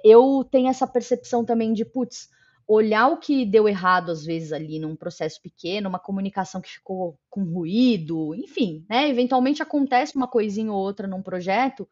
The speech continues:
e entender onde foi que eu errei também, sabe? Tipo, onde que,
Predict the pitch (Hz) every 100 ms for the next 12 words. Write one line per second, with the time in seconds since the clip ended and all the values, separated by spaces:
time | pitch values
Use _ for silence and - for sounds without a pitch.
0 | _ _ _ 233 254 254 262 254 262 302
1 | 381 370 349 - - 349 381 220 214 220
2 | 208 175 143 151 _ - 208 294 262 -
3 | 226 262 294 302 - 254